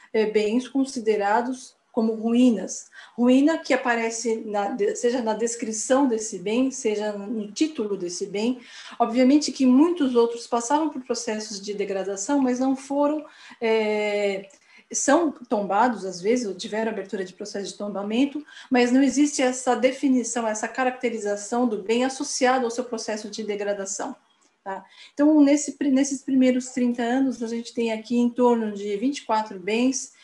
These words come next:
em que há especificamente essa definição, seja no título, seja na descrição, em que aparece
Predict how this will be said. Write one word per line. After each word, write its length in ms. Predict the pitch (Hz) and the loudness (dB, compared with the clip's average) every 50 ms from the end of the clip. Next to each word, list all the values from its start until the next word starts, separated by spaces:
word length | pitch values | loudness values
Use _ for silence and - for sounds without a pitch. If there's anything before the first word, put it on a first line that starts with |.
| - _ _ - | -20 _ _ -8
em 120 | 214 214 | -8 -6
que 200 | 214 214 220 208 208 | -6 -4 -2 2 4
há 200 | 214 226 226 226 - - _ - | 4 4 4 2 -4 -12 _ -8
especificamente 920 | 247 - - 254 247 - 254 220 - - - 220 214 220 254 294 285 277 | -8 -4 -2 -4 -4 -4 -6 -10 -10 -4 -4 -2 0 2 2 2 2 0
essa 180 | 254 - - | -4 -4 -4
definição, 680 | 214 202 202 208 - 233 208 202 190 185 - - 226 220 | -4 -2 -4 -4 -6 -8 -8 -8 -8 -8 -6 -6 -6 -4
seja 240 | 220 233 214 220 208 | -4 -4 -4 -4 -6
no 180 | 202 196 190 | -6 -8 -8
título, 420 | 196 - 254 254 - 247 208 202 202 | -6 -6 -6 -4 -4 -6 -6 -6 -6
seja 280 | - - 196 - 208 | -6 -8 -8 -8 -8
na 80 | 196 190 185 190 196 240 233 214 | -10 -10 -10 -10 -10 -10 -10 -8
descrição, 600 | 233 220 196 190 - - - 190 - - 226 233 | -6 -6 -6 -6 -8 -12 -14 -14 -8 -4 -4 -2
em 60 | 233 226 | -2 -4
que 140 | 226 - | -6 -8
aparece 520 | 196 - 214 202 208 220 254 262 - 254 | -8 -4 -4 -4 -2 -2 -4 -4 -6 -10